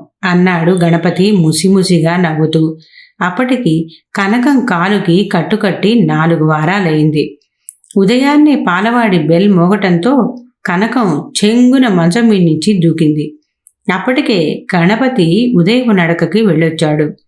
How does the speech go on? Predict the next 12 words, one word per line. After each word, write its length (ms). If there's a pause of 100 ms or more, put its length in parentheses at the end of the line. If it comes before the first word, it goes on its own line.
(420)
మామూలుగా 560
నడుస్తున్న 500
కనకాన్ని 600
చూసి 360
కంగు 220
తిన్నాడు. 520 (380)
"నీకు 560
కాలు 340
విరిగింది, 760 (320)
నొప్పి 320
పెడుతుంది, 640
నడవకూడదు," 960